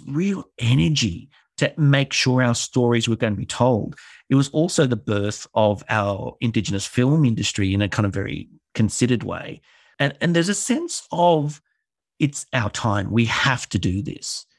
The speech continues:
There's this wonderful sense of energy because we were m-, mixing the politics with the storytelling. I remember Auntie Kath, we called her Auntie Kath, Kath Walker Udru Nunukul,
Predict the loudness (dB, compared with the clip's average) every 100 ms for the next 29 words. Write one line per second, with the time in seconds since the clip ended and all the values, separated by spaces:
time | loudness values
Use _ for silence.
0 | _ _ 0 2 2 0 -2 -2 0 0
1 | -2 -4 -4 -4 -6 -6 -10 -10 -2 2
2 | 4 2 -2 _ _ 2 4 4 2 -4
3 | -6 -8 -10 _ _ _ _ -6 0 0
4 | 2 0 2 2 2 -2 -6 _ -6 0
5 | 0 -2 -2 0 0 -2 -4 -4 -4 0
6 | 0 0 -2 -6 -6 -12 -12 -4 -2 0
7 | -2 -4 -2 0 0 -2 -6 -8 -12 -18
8 | _ _ _ _ -4 2 2 2 2 0
9 | 0 -2 -4 -4 -6 -4 -2 -2 -4 -4
10 | -4 -6 -4 -2 -2 -2 -4 -4 -4 -4
11 | -2 0 2 0 -2 -8 -10